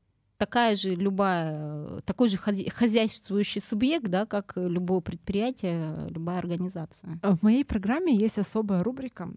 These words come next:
Speaker 2: которую, э, даже есть люди, которые ради неё слушают, передаю им привет.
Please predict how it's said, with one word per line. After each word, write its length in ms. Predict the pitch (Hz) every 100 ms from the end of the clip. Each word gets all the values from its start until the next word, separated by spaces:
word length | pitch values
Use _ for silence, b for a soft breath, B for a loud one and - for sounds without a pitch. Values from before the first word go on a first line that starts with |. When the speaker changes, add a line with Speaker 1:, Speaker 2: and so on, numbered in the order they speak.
| -
Speaker 2:
которую, 500 | 175 196 208 175 175
э, 260 | - -
даже 320 | 180 170 165 175
есть 260 | 180 -
люди, 160 | 202 226
которые 420 | - 175 175 185
ради 240 | 165 180 180
неё 480 | 175 165 180 180 165 -
слушают, 460 | - - 247 - 214
передаю 400 | 196 180 170 190
им 120 | 175
привет. 420 | 170 180 165 254